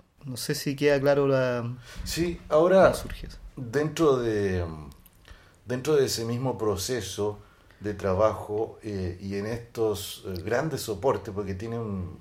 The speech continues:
Speaker 2: dimensiones bastante amplias, ¿no? Estamos hablando de,
Speaker 1: Ah,
Speaker 2: de
Speaker 1: claro.
Speaker 2: dibujos de alrededor de dos metros y, y tal vez más. ¿En cu-,
Speaker 1: Sí.
Speaker 2: cuáles, cuáles son los límites?
Speaker 1: Sí, dos metros sesenta por dos metros sesenta, los más grandes.
Speaker 2: Ajá.
Speaker 1: Sí.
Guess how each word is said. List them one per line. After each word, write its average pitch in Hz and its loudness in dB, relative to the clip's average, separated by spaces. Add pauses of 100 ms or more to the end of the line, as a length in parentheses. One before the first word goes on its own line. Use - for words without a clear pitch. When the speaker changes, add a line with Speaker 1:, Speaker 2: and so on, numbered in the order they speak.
Speaker 2:
dimensiones 95 -4
bastante 95 -8
amplias, 101 -4
¿no? 104 -4
Estamos 101 -4
hablando 101 0
de, 87 -4 (560)
Speaker 1:
Ah, 90 -6
Speaker 2:
de 95 0
Speaker 1:
claro. 85 -6
Speaker 2:
dibujos 101 -4
de 95 0
alrededor 90 -2
de 87 -4
dos 90 -2
metros 127 -4 (180)
y, - -20 (520)
y 98 -14
tal 98 -2
vez 92 -2
más. 143 -2
¿En 110 -6
cu-, 113 -10
Speaker 1:
Sí. - -12
Speaker 2:
cuáles, 127 -2
cuáles 107 -6
son 95 -4
los 90 -2
límites? 90 -8 (200)
Speaker 1:
Sí, 190 -6
dos 165 2
metros 196 0
sesenta 208 0
por 180 -4
dos 180 0
metros 185 -2
sesenta, 156 -2
los 131 0
más 147 0
grandes. 113 -4 (120)
Speaker 2:
Ajá. 101 -4
Speaker 1:
Sí. - -12